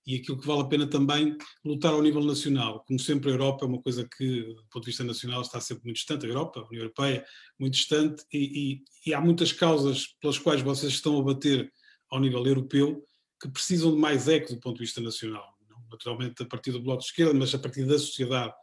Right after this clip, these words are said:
ah, e precisam de ser conhecidas e também apoiadas. Esta questão da saúde, agora estamos todos de acordo, agora estamos todos de acordo que os profissionais de saúde são os heróis. Aliás, eh, a gente não quer heróis, não é? Nenhum de nós quer heróis, queremos profissionais de saúde.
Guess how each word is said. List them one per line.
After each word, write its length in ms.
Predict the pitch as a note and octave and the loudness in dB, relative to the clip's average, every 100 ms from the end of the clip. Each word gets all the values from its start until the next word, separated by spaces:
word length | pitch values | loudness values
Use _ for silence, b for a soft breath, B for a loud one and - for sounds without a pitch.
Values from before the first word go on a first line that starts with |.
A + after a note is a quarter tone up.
| b b b C3+ | b b b -4
ah, 420 | B2+ B2+ B2+ B2+ | 0 0 -2 -4
e 60 | B2 | -8
precisam 340 | - C3 C3+ | -8 -2 -2
de 80 | C3+ | 0
ser 160 | C3+ | -2
conhecidas 600 | C3 C#3+ C#3 D#3 D3+ D3 | 0 0 0 0 0 0
e 60 | D3+ | 0
também 260 | D3 D3+ D#3 | 0 2 0
apoiadas. 520 | D3 D3+ D#3 A2+ A2+ | 4 4 4 0 -2
Esta 240 | A#2+ - | -4 -4
questão 220 | C3 C#3 | -4 -2
da 100 | C3+ | 0
saúde, 400 | C3+ D#3 D#3 E3 | 0 2 6 6
agora 200 | E3 F3 | 6 6
estamos 280 | F3 F3 E3+ | 4 2 2
todos 220 | F3+ E3 | 2 0
de 80 | E3+ | 0
acordo, 380 | F3 E3+ D#3+ B2 | 0 4 2 2
agora 160 | A2 A2 | -8 -12
estamos 280 | - A#2+ | -8 -8
todos 220 | - B2 B2+ | -4 -4 -2
de 60 | |
acordo 240 | C3 C#3+ C3+ | -2 -2 -4
que 80 | |
os 20 | - | -8
profissionais 400 | - D3 C#3+ C#3 | -6 -2 -2 -2
de 60 | |
saúde 340 | D3 D3 D#3 D#3 B B B | 0 2 0 -2 B B B
são 360 | - D#3+ D3+ D#3+ | -4 2 4 4
os 120 | D3 | 4
heróis. 420 | D#3+ C#3 A#2 - _ b b b | 4 2 0 -6 _ b b b
Aliás, 440 | A2 A#2+ B2+ - B2 | -4 -2 -4 -6 -8
eh, 40 | |
a 600 | B2 A#2 A2+ A2 - - | -10 -10 -16 -18 -20 -12
gente 200 | B2+ A#2+ | -10 -8
não 120 | C3 | -6
quer 140 | C3 C#3+ | -2 0
heróis, 320 | C#3+ A#2 A2+ | 0 -2 -6
não 120 | A2+ | -12
é? 80 | A#2+ _ _ | -20 _ _
Nenhum 180 | A#2 B2 | -10 -8
de 60 | A#2+ | -4
nós 180 | C3 - | -4 -2
quer 180 | C#3 | 0
heróis, 360 | C#3 C#3 A2+ - | 2 2 0 -6
queremos 240 | - A2 - | -14 -16 -10
profissionais 460 | - - D#3 D3 | -6 0 2 2
de 60 | - | 4
saúde. 340 | D#3+ D#3 D3 | 4 4 0